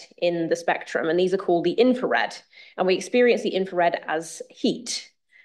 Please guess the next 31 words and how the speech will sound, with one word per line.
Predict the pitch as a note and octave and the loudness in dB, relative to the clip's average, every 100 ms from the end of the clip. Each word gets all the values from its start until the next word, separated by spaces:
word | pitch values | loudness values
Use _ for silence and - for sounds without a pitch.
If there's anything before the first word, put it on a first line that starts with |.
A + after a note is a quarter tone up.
| _ | _
So, | - - G3+ G3 F#3+ G3 | -8 2 6 6 4 6
uh, | G3+ F#3 | 4 4
J | - | 6
W | B3+ C4+ | 4 4
S | C4 | 0
T | - C4 A3+ G3+ | 0 -2 2 2
is | F3+ | 2
almost | F#3+ F#3+ | 0 2
like, | F#3+ F3+ F3+ - _ _ - | 2 2 0 -14 _ _ -2
uh, | E3+ E3+ | 0 2
a | F3+ | 2
really | G3+ G3+ F#3+ | 0 0 -2
expensive | - - G#3 F3+ - F#3 F3 F3 | -4 -4 -4 -4 0 4 4 2
kind | F3+ | -2
of | F3 | 2
night | F#3+ F#3+ - | 4 4 4
vision | F#3+ F3 | 0 0
security | E3+ - - F3+ F3 F3 | -6 -10 -4 -2 -2 -4
camera. | - D#3+ - C#3 - - | -10 -8 -2 -2 -4 -4
Um, | E3 D#3+ | -2 0
it | F#3+ | 4
works | F#3+ - - | 4 4 -2
in | - F3+ | -6 -4
the | |
same, | F3+ - F3 E3+ E3 | -2 2 2 2 0
uh, | F3+ E3 | 2 4
wavelengths | F3 E3 D#3 - | 4 0 -6 -8
as | E3 | -8
one | E3+ | -6
of | E3 | -4
those. | E3 D3+ - - | -2 -2 -4 -12